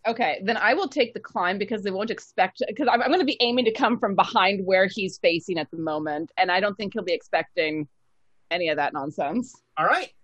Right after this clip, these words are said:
Speaker 2: Uh, so make me a climb roll.
Speaker 1: Okay.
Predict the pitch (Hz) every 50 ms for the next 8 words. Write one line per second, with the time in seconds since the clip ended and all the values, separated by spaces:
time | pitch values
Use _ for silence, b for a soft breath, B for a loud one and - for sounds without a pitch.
0 | b b b b b - 196 208 202 185 - - 226 220 208 202 208 247 - -
1 | 294 285 269 254 - - - 247 233 233 220 196 156 131 123 107 - - - -
2 | - _ _ _ _ _ _ _ _ - - _ 196 220 262